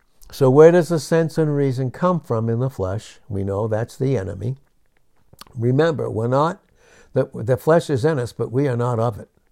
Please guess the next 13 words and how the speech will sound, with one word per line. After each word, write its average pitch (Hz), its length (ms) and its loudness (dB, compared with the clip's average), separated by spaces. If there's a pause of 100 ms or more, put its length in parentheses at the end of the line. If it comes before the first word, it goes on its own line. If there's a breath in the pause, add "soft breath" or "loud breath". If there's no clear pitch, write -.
(1040 soft breath)
Is 151 280 10
death. 190 580 10 (1900)
Death 220 420 10
that 180 220 8
comprises 170 760 6
all 220 380 6
the 226 100 6
miseries 135 800 4
arising 135 640 0
from 160 220 -4
sin, 92 420 -6 (1120 soft breath)
both 196 400 10
here 208 460 12